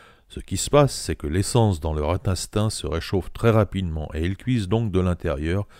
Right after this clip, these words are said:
comme de l'extérieur. C'est pour ça que les koalas cuisent très vite. « Mais je croyais qu'il fallait attendre que l'essence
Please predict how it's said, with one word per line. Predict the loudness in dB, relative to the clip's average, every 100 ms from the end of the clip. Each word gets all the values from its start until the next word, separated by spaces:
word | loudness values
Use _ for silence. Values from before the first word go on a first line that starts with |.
| -20 0
comme | 4 6
de |
l'extérieur. | 6 4 0 0 2 2
C'est | 0 -6
pour | -6 0
ça | 2 2 0 _
que | -2 0 0
les | -6 -8 -2
koalas | 2 4 4 2
cuisent | -2 -6 -6 -2
très | 0
vite. « | 0 -2 -10 -18 -20 -20 -20 -20 -20 -20 -20 -20 -20 -20 -20 -20 -20 -8 -2
Mais | -2 -4
je | -8 -2
croyais | 4 6 6
qu'il | 4 2
fallait | 2 4 4
attendre | 6 4 4
que | 2 2
l'essence | 4 2 2 0 0 -4 -12